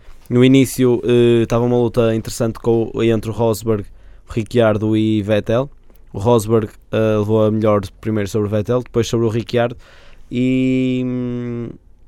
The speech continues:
e, e foi, foi interessante também ver aquela, aquele pedido da, da equipa da, da Red Bull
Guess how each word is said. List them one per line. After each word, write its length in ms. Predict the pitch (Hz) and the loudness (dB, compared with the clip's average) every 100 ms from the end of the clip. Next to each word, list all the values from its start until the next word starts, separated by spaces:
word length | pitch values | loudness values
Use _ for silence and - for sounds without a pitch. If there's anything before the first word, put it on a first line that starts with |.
| - - - - - - | -20 -20 -20 -20 -20 -10
e, 920 | 110 113 117 113 113 113 110 110 107 113 | -4 -2 -2 -2 -2 -4 -4 -4 -6 -8
e 60 | |
foi, 260 | - 123 113 | -4 -4 -2
foi 160 | 131 | -4
interessante 400 | 127 123 - 110 | -6 -6 -6 -4
também 260 | 110 110 107 | -2 -2 -2
ver 200 | 101 104 | -2 -2
aquela, 500 | 98 95 92 92 - - - - - - - - | -2 -6 -6 -8 -10 -14 -18 -20 -20 -20 -20 -20
aquele 220 | - 123 107 | -4 -2 -2
pedido 680 | - 113 117 107 107 104 - - - - - - | -4 -2 0 0 -4 -10 -12 -20 -20 -20 -20 -12
da, 420 | 104 110 101 95 | -2 0 0 0
da 100 | 104 | -2
equipa 280 | - 104 107 | -4 -4 -4
da, 240 | 104 101 90 - | -2 0 0 -2
da 120 | 107 98 | -4 -4
Red 240 | 110 101 | -2 -4
Bull 340 | 95 104 101 | -4 -4 -4